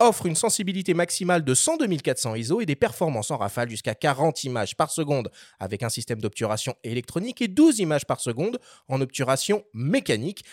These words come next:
et intègre même la fonction de prédéclenchement. En vidéo, il est capable de délivrer des séquences quatre K cinquante P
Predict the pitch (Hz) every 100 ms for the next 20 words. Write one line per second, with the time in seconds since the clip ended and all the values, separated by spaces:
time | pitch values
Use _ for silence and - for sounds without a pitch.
0 | - 208 240 233 233 214 254 311 185 147
1 | 208 - 196 - 196 262 190 151 - -
2 | 254 196 139 - - - _ _ - -
3 | - - - 254 254 262 262 247 233 226
4 | 233 208 202 208 196 214 180 185 180 190
5 | - 190 - 175 - 156 151 143 - 247